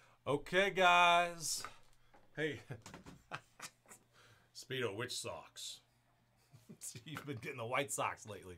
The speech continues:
trying to throw me for curveballs. Oh, my! Michigan State's gonna do it? Oh, my gosh. There's no way there. It doesn't matter. I mean, what are you gonna do, Marquette? Steal the ball three times and make three threes.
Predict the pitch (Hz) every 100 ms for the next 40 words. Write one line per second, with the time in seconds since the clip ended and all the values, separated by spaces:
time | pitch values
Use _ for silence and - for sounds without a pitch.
0 | - 98 101 95 107 98 95 95 92 107
1 | 104 90 76 - - _ _ _ _ -
2 | _ _ _ _ - 269 359 339 320 320
3 | 302 294 214 151 110 87 - _ _ _
4 | _ 185 269 - 349 339 - - 269 403
5 | 427 - - 339 370 370 392 403 415 440
6 | - - _ _ _ _ _ _ _ _
7 | _ _ _ _ _ _ _ _ _ _
8 | _ _ - 220 240 262 254 208 180 -
9 | 214 214 202 - 175 185 175 170 165 165
10 | 156 147 160 156 147 131 123 120 127 131
11 | 127 139 135 135 127 127 117 104 - 107
12 | 104 - 131 117 117 113 120 113 131 131
13 | 113 113 123 - 123 110 123 101 87